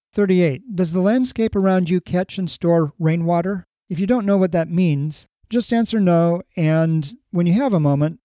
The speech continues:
have a listen to episode number three and skip to the chapter where I talk about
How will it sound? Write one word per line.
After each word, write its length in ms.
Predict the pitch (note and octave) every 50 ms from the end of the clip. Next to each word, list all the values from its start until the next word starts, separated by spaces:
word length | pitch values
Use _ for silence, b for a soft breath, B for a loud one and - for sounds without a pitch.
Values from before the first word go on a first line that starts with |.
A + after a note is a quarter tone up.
| _
have 220 | - F#3+ A#3 A#3 A#3
a 20 |
listen 380 | A3 A3+ A3+ - - A3 G#3 F#3+
to 320 | - - F#3+ G3 F#3 F#3
episode 400 | F3+ E3+ E3 D3 - F#3+ F#3 E3+
number 260 | E3+ E3 D#3 D3+ D3
three 560 | B2+ - - - A3+ A3 F#3 D3+ C#3+ C#3+ D3+ _ _ _ _ -
and 160 | G3+ F#3+ F#3
skip 240 | - - B3 A#3 -
to 120 | - A3
the 80 | F#3 F#3
chapter 420 | - F#3+ F#3+ F#3 - - G3 F3
where 140 | E3+ F3 E3
I 80 | D#3+
talk 320 | D#3 - E3+ F3 D#3+ - E3+
about 380 | D#3 D#3 D#3 D3+ D3+ D3+ D#3+